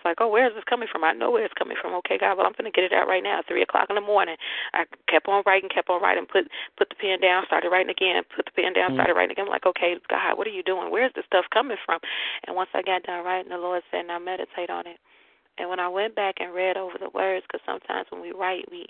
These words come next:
Speaker 1: we, we, we, we, we ourselves, we're congratulating ourselves, like, "Oh, my God, this is
Speaker 2: Mm-hmm.
Speaker 1: phenomenal." But then when we go back and we actually read the content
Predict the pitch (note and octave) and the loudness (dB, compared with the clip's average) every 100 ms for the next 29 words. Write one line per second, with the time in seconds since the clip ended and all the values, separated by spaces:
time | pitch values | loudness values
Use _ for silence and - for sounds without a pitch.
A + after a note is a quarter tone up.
0 | _ F3+ - A3 G#3+ F#3+ G#3 G#3+ A3 - | _ -12 -8 -8 -8 -6 -8 -4 -4 -4
1 | F3+ A3+ G3 F#3+ B3+ F#4 E3+ G3+ G#3 - | 0 6 6 6 2 4 4 2 -2 0
2 | F3+ F#3+ F#3 F#3+ F#3 F3 - F4 - E3 | 6 6 6 2 4 0 0 -2 2 2
3 | C#4 D4+ D#4 B3 - - C#3+ C#3+ G#3 A3 | 2 4 6 6 4 0 2 4 4 2
4 | - - - - - - - G3 F#3+ F#3 | -2 -4 -6 -6 -6 -8 -4 -2 -2 -4
5 | F#3+ F#3+ F#3+ G3 G3 - F3+ F#3 F#3 F3+ | 2 4 6 4 0 -2 -12 -6 -6 -6
6 | - F3 F#3 F3+ - - F3+ A3 - F#3 | -10 -8 -8 -6 -6 -4 -6 -6 -8 -8
7 | F3+ | -8